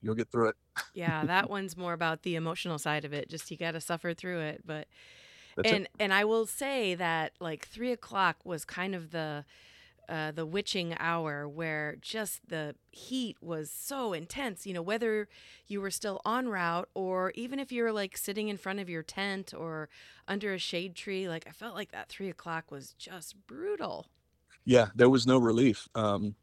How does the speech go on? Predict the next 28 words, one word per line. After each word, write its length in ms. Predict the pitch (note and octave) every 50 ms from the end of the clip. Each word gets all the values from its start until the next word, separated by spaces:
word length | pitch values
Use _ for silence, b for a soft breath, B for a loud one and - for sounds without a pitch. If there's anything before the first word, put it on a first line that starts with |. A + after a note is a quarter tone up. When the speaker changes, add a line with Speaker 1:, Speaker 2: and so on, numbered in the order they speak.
| - -
Speaker 1:
you 80 | C3+
know, 100 | A2 G#2+
and 80 | G#2+ A2
especially 680 | G#2+ - - A#2+ A2+ - - A#2 A2 G#2+ A2 G#2+ G2+ -
that 120 | - A#2+ -
was 120 | A#2+ G#2+
another 440 | A#2+ A2 G#2+ G#2 G#2+ G#2+ G#2+ G#2+ - -
Achilles 440 | A#2 - - - C3+ A#2+ A2+ G#2+ -
heel 180 | - A#2 G#2
of 120 | F#2+ G2 G2+
mine 320 | G#2 A2 A2+ A2+ A2 G#2+
was 140 | G2+ G2+ -
sleeping 300 | - - A#2 - G#2+ A2
in 80 | A2
the 80 | G#2 G2
tent. 300 | - - G#2+ G#2+ B2 - _ _ _ _
And 160 | A2 G#2+ G#2+ A#2
obviously 280 | B2 A#2+ A#2 - B2+
the 100 | A2 -
portable 300 | - - D3 C#3 B2 A#2+
fan, 500 | - - - B2+ B2 A#2+ A#2 A2+ A2+ G#2+
yes, 240 | G#2+ A2+ G#2+ - -
that 160 | - G#2 -
helped. 260 | - A#2+ A2 F#2+ - -
All 160 | - A2+ C3
these 180 | C3+ C#3+ B2 -
things 160 | - A2 G#2+ -
helped. 260 | - C3 G#2 -